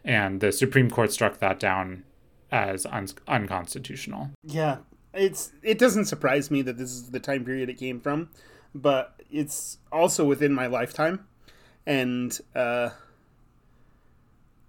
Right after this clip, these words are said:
Speaker 2: it just, uh,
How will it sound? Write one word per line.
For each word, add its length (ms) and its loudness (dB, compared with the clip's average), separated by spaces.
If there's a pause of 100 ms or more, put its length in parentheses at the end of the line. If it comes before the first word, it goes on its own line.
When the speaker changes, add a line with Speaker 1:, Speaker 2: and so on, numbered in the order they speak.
(360)
Speaker 2:
it 160 6
just, 480 -2 (1800)
uh, 440 0